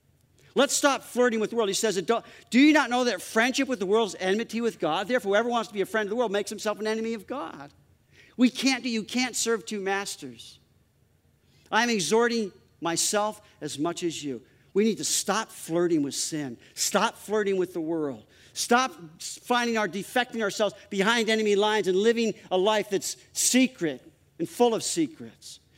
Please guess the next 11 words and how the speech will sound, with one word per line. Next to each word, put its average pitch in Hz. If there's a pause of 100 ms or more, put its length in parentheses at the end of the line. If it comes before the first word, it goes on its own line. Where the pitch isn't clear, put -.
(160)
But 180
let's 240
get 214
into 202
the 170
light. 170 (360)
Let's -
put 254
on 240
the 208
armor 196